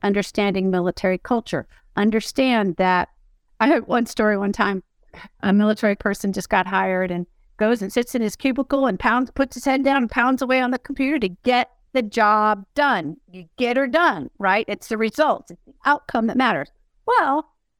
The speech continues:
he's forgetting, "Okay, I should probably talk to somebody once in a while. I should probably go,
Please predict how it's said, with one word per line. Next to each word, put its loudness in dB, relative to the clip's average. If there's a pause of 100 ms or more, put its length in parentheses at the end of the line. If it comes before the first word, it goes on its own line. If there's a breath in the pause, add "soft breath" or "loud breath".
(240)
he's 2
forgetting, -2 (200)
"Okay, 0
I 2
should -6
probably 0
talk -4
to -8
somebody -2
once 0
in -4
a -4
while. -2
I -2
should -10
probably 0
go, -2